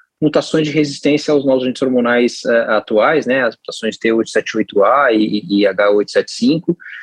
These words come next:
É, então, talvez até de uma maneira interessante, é uma droga pra ser utilizada no nicho mais específico de pacientes com talvez um biomarcador. A segunda a gente falou, né, o O D M, é uma droga que é um inibidor do cip onze, é, A um,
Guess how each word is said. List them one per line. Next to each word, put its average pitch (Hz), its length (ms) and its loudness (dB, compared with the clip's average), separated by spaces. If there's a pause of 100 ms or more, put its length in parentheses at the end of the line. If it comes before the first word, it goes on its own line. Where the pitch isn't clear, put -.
(280)
É, 98 920 2
então, 131 500 2
talvez 123 280 0
até 127 300 2
de 131 60 -2
uma 123 80 -2
maneira 123 200 0
interessante, 120 840 0
é 113 80 2
uma 113 180 0
droga 107 260 2
pra 104 120 -2
ser - 140 -6
utilizada 101 420 0
no 104 80 -4
nicho 101 260 -6
mais 98 180 0
específico - 540 -4
de - 80 -6
pacientes 101 560 -2
com 104 160 -12
talvez 92 320 -2
um 101 80 -10
biomarcador. 95 600 -2 (640)
A - 60 0
segunda 117 360 2
a - 20 2
gente 107 140 -2
falou, 139 320 2
né, 151 120 4
o 113 80 4
O 113 80 2
D 113 240 2
M, 180 120 2
é 151 60 2
uma 117 120 2
droga 110 220 2
que - 100 -8
é 113 40 0
um - 20 0
inibidor 110 280 0
do 113 100 -2
cip - 300 -6
onze, 104 500 2
é, 104 180 2
A 104 100 0
um, 135 220 2